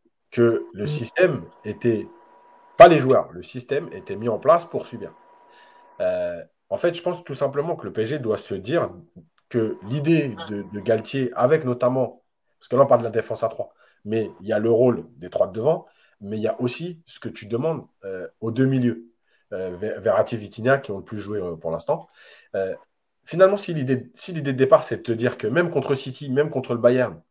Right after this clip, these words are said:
Speaker 1: l'objectif, c'est d'avoir le ballon, eh ben, assume-le jusqu'au bout et demande à ta ligne de trois de ne pas reculer, à Donnarumma de gérer la profondeur.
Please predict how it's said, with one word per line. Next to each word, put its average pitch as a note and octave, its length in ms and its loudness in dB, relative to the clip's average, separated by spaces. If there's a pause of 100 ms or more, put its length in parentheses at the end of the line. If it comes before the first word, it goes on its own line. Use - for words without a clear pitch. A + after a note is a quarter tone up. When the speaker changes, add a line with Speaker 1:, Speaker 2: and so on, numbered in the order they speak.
(420)
Speaker 1:
l'objectif, D3+ 560 4
c'est - 140 -4
d'avoir G2 260 0
le F2 60 -4
ballon, E3+ 240 0 (500)
eh C#3+ 80 -2
ben, C3 320 2 (120)
assume-le F3 720 0
jusqu'au G#2 400 -4
bout A#3 300 0 (640)
et C#3 120 4
demande D3+ 360 6
à B2 80 6
ta A#2 120 2
ligne A#2+ 160 -4
de B2 100 0
trois C3 460 0
de B2 100 0
ne B2+ 180 2
pas D#3 280 10
reculer, A#2+ 640 -4 (420)
à A2+ 360 -2 (260)
Donnarumma C#3+ 540 6
de A2 100 -4
gérer A2 280 0
la A2 100 2
profondeur. G#2+ 640 -2